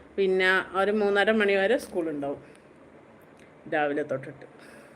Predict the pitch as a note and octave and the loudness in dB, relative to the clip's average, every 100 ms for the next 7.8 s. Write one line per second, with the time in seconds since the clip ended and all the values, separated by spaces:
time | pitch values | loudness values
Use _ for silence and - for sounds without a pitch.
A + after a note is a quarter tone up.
0 | F#3+ E3+ F3 E3+ F3 F3 F3+ F3 F3+ F3 | -8 -6 0 2 2 4 6 6 4 2
1 | G3 G3+ G3 F#3+ G#3+ C4+ B3+ A#3 A#3+ B3 | 2 4 4 4 4 4 8 6 6 2
2 | A3 G#3 G3+ A3 G#3+ A3 A#3 D#4+ - - | 2 4 4 4 6 6 6 4 -2 -18
3 | - - F3 F3+ G3+ C#4 A#3+ F3 F#3+ G#3+ | -20 0 2 4 6 6 6 4 6 6
4 | G#3 G#3+ - E3 D#3 - - F3+ F3 F3+ | 6 2 0 0 0 -4 -2 0 2 2
5 | F3+ F3 E3+ E3 E3 D#3+ - A3 B3 B3+ | 2 2 -2 -2 -4 -4 -2 2 4 6
6 | A#3+ A3+ A#3+ A#3 A#3 A3 G#3+ G#3+ A3 G#3 | 6 6 4 2 2 4 4 4 0 2
7 | G#3+ G#3 G3 G#3 F#3+ F3+ - G3+ | 2 0 0 0 2 0 2 2